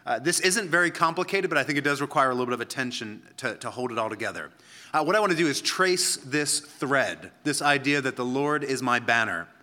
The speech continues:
I wanna trace this thread through the Bible story.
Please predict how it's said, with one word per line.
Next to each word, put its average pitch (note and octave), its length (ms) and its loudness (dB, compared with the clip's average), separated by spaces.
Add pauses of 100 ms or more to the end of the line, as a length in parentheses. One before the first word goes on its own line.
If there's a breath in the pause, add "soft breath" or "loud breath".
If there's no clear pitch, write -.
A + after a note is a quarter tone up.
(380 loud breath)
I - 60 -12
wanna F3+ 100 -6
trace F3+ 360 0
this E3+ 260 0
thread C3+ 380 2
through C#3+ 180 -2
the C#3+ 100 -2
Bible A#2 320 0
story. G2+ 560 -6